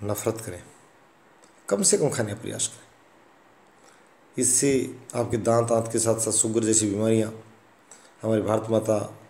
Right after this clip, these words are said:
की धरती पर नहीं रहेंगी, और आपके दांत भी सौ साल तक चलेंगे। कीड़े लगना,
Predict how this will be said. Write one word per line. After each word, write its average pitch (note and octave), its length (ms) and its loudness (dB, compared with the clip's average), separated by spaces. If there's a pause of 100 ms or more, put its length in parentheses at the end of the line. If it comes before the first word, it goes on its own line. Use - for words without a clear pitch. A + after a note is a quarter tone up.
(420)
की A2+ 80 -4
धरती G#2 280 -2
पर G#2 80 2
नहीं G#2 200 0
रहेंगी, A#2 340 0 (1120)
और B2 400 4
आपके A#2 340 2
दांत A2+ 420 2
भी A2+ 360 0 (120)
सौ - 220 4
साल G2+ 240 0
तक G2+ 140 -8
चलेंगे। G#2+ 420 -10 (1900)
कीड़े A#2+ 240 4
लगना, A2 340 4